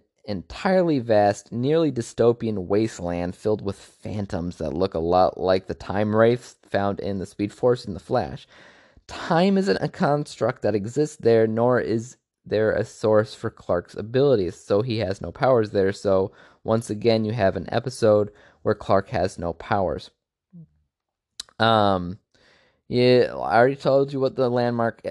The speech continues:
things are about in this episode. You also know that Zod is important in the episode 'cause Lex is Zod. He wants to rebuild Krypton on Earth. Jor-El tells Martha to take over and kill Zod with the dagger because Clark is incapacitated.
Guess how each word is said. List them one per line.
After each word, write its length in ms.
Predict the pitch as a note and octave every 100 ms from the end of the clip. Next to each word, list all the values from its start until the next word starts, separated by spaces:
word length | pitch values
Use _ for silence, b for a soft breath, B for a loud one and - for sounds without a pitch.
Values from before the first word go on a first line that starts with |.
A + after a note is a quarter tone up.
| -
things 300 | - G#2+ G#2+
are 100 | G#2
about 240 | G#2+ G2+ F#2
in 60 |
this 160 | G#2 -
episode. 580 | D2+ - - F#2+ F#2 F#2
You 140 | E2+
also 360 | G2 - G2+ G2
know 280 | D#2+ G2 F#2
that 140 | A#1+
Zod 580 | F#2+ G2 F#2+ G2 G2 F#2+
is 360 | - G2 F#2+
important 560 | F2 F2+ - D#2 G2+ E2
in 120 | A2
the 100 | G#2
episode 400 | G#2+ A2+ - G#2
'cause 180 | G#2 G2
Lex 380 | F2 E2 D#2 -
is 340 | - B2+ D3
Zod. 320 | C#3+ C3+ C3+ C#3+ b b
He 120 | -
wants 320 | G2+ G2+ G2 -
to 100 | F#2+
rebuild 420 | F2 F2 D#2 -
Krypton 720 | - C#3+ C#3 - C3 B2+ B2+ -
on 220 | E2 D#2
Earth. 400 | - C3+ C3+ C#3 _ b b b b
Jor-El 440 | - G2 G#2 G#2+ G#2+
tells 280 | A#2 G2
Martha 340 | G2 G#2 A#2+ B2+
to 120 | A2+
take 360 | - A2 G2+ -
over 320 | A#2 C3 A2
and 140 | G2
kill 260 | - A#2+ G#2
Zod 280 | G#2+ A#2+ A#2
with 180 | G#2
the 80 | -
dagger 680 | G2+ B2 C3 C3 C3+ C3 B2+ b b
because 580 | G2+ - G2+ F#2+ - -
Clark 440 | - A2+ A#2 A#2
is 240 | - G2 -
incapacitated. 1000 | - A2+ G2+ - B2+ C#3+ C3 B2+ B2+ B2